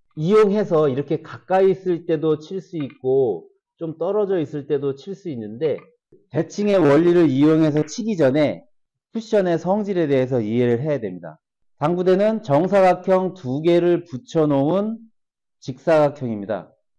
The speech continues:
이쪽 코너에서 절반 지점을 향해서 회전 없이 치면 정사각형의 대각선 방향으로 나와야 될 테니까 이쪽 코너로 와야겠죠.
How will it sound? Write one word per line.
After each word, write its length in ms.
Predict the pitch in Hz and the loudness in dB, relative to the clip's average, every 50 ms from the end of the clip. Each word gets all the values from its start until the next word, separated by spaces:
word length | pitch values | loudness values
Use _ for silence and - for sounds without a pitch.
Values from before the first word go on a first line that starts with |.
| _ _ _ _ _ _ _ | _ _ _ _ _ _ _
이쪽 320 | 131 147 - - 180 165 - | -14 -12 -6 -6 -6 -6 -4
코너에서 800 | 196 196 196 196 185 170 160 151 139 180 190 202 208 202 - - _ _ _ _ _ _ _ _ _ _ _ | -4 -2 -2 0 0 0 0 0 0 -2 -2 -2 -4 -8 -14 -20 _ _ _ _ _ _ _ _ _ _ _
절반 420 | _ - 123 139 151 180 185 185 170 | _ -4 -2 0 2 2 2 2 2
지점을 440 | 170 165 165 175 170 170 170 165 160 | -2 0 2 2 2 2 2 0 0
향해서 720 | 170 190 190 180 175 160 156 170 160 156 143 104 - - _ _ _ _ _ - | 0 0 0 0 0 0 2 2 2 2 2 0 -4 -8 _ _ _ _ _ -4
회전 240 | 220 190 208 202 180 | -2 0 2 2 2
없이 300 | 123 127 127 - 156 151 | 2 0 0 -2 -6 -10
치면 500 | - - 160 156 170 190 214 226 233 - - _ _ _ _ _ _ _ _ _ _ _ _ _ _ _ _ _ _ _ _ _ _ _ _ _ _ _ _ _ _ _ _ _ _ | -8 -8 -6 -2 0 0 0 -2 -4 -8 -18 _ _ _ _ _ _ _ _ _ _ _ _ _ _ _ _ _ _ _ _ _ _ _ _ _ _ _ _ _ _ _ _ _ _
정사각형의 800 | _ 135 139 156 170 185 175 175 165 170 170 170 160 165 160 151 | _ -2 -2 0 2 4 4 4 4 2 0 0 0 0 0 -2
대각선 600 | - 131 127 131 139 160 156 160 - 160 156 147 | -2 -2 -2 0 2 2 0 0 0 0 0 2
방향으로 760 | 135 135 131 135 139 139 139 139 139 151 160 175 185 180 - _ _ _ _ _ | 0 0 0 2 2 2 2 2 0 2 0 0 0 -4 -8 _ _ _ _ _
나와야 500 | 82 101 104 120 131 143 147 147 143 127 | -6 -2 0 2 4 4 6 4 4 4
될 180 | 131 131 127 | 2 0 0
테니까 560 | 131 139 127 123 120 123 - 156 165 180 180 - _ _ _ _ _ _ | -2 -2 -4 -4 -4 -2 -2 0 0 0 -4 -8 _ _ _ _ _ _
이쪽 320 | 131 139 - - 165 165 - | -12 -6 -2 -2 -2 -2 -2
코너로 640 | - 196 185 180 175 165 160 156 147 113 87 - - | -4 -4 -2 0 0 2 2 2 2 0 -2 -6 -4
와야겠죠. 720 | 117 123 139 151 147 120 131 127 - - 104 90 - _ | 0 2 2 2 2 2 -2 -4 -4 -8 -10 -10 -12 _